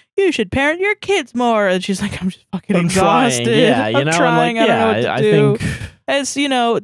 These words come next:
Speaker 1: that I think is kinda wild. And Reddit will always be like, "They should be the perfect <laughs> parent."
Speaker 2: And it's
Speaker 1: Because
Speaker 2: like,
Speaker 1: Reddit's
Speaker 2: there's no
Speaker 1: anti-kid.
Speaker 2: such thing, yeah, as a perfect parent. Yeah,
Speaker 1: Yeah.
Speaker 2: so, like, God, it just sucks,
Speaker 1: Mm-hmm.
Speaker 2: yeah.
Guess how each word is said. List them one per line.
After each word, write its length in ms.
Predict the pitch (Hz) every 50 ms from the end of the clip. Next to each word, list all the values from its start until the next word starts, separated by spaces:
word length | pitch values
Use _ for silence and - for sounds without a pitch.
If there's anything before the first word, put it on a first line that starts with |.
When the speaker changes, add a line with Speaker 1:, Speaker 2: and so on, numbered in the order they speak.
| - -
Speaker 1:
that 240 | 262 262 262 254
I 100 | 240 226
think 240 | 220 - 196 175 160
is 140 | 160 143 143
kinda 320 | - - 143 143 135 135
wild. 480 | 135 - 143 143 147 151 151 156 156 151
And 160 | - 202 208
Reddit 300 | 202 220 220 214 202 175
will 80 | 190 185
always 340 | 165 175 180 180 180 175 -
be 140 | - 185
like, 260 | 170 165 170 165 - _ _ _ -
"They 140 | 254 247 196
should 180 | 165 190 175
be 60 | 180 180
the 80 | 151 -
perfect 380 | - 226 240 - 262 220 -
<laughs> 0 |
parent." 640 | - 254 240 - - - 294 - - - - - - _ _ _ _ _
Speaker 2:
And 160 | - 147 160 214
it's 40 |
Speaker 1:
Because 0 |
Speaker 2:
like, 120 | 208 202 202
Speaker 1:
Reddit's 220 | 202 185 190 185
Speaker 2:
there's 40 | 170
no 100 | 165 - - -
Speaker 1:
anti-kid. 160 | - - 131 123
Speaker 2:
such 20 |
thing, 540 | 220 202 170 143 135 131 131 135 127 120 - 135
yeah, 220 | 139 131 120 113
as 80 | 113 107
a 60 | 110 101 - _ -
perfect 340 | - 127 113 104 104 - -
parent. 400 | - 107 104 95 92 90 92 98
Yeah, 60 | 98
Speaker 1:
Yeah. 240 | 95 - 170 - 165
Speaker 2:
so, 180 | - 95 95 95
like, 320 | 95 92 90 87 - _ _ _ _ _ _ _ _ _ _ _ _ _ _ _
God, 220 | - 185 160 117
it 60 | 110 -
just 180 | 196 180 - -
sucks, 320 | 107 110 127 - - -
Speaker 1:
Mm-hmm. 80 | - 95
Speaker 2:
yeah. 340 | 107 113 107 101 95 107